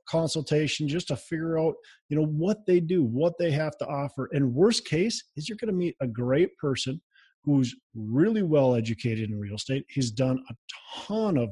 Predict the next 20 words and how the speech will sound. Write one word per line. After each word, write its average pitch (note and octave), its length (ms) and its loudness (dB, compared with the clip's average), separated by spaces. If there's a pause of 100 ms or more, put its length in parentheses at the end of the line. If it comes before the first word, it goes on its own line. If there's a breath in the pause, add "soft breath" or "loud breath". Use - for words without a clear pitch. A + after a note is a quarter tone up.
different A#2 420 -4
real A#2 200 -2
estate A2 260 -8
strategies G#2+ 680 -6 (440 loud breath)
and D#3 440 -2 (420)
probably B3+ 260 -4
is A3 120 -6
gonna D#3+ 180 -6
teach F3+ 320 -4
you C#3+ 80 0
a B2 100 -2
little A#2 140 -2
bit, A#2+ 240 -4 (220)
even D3+ 320 0
on C3+ 180 -2
a B2 40 -2
short - 400 -6
conversation, A2+ 840 -6 (380 soft breath)
uh, G#2 120 -8
with G#2 320 -8